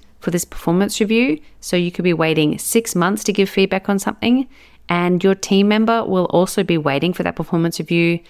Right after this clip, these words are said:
to hear all the bad stuff, and they will dread it. A performance review should be twenty percent about the past and eighty percent about the future, setting goals and what they want to do next, and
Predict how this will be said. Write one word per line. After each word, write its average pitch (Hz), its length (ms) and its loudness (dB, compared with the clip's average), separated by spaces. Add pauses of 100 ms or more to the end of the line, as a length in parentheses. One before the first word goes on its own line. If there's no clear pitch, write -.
(160)
to 165 80 -4
hear 170 320 2
all - 180 2
the 156 80 2
bad 131 280 -2
stuff, - 340 -6
and 156 140 0
they 160 120 0
will 185 140 0
dread 131 340 -6
it. - 240 -8 (580)
A - 80 -2
performance 208 480 0
review 196 240 4
should 196 160 -2
be 175 140 0
twenty - 280 -2
percent 190 280 -2
about 180 160 -2
the - 60 -10
past 170 460 -2
and 160 200 0
eighty 156 220 0
percent 190 260 -2
about 180 180 -2
the - 60 -16
future, 202 480 -2
setting 175 320 0
goals 160 440 0
and 160 220 -2
what 156 140 -2
they 151 100 -2
want 151 220 -2
to - 80 -10
do 147 100 -4
next, 160 540 -6 (640)
and 170 380 0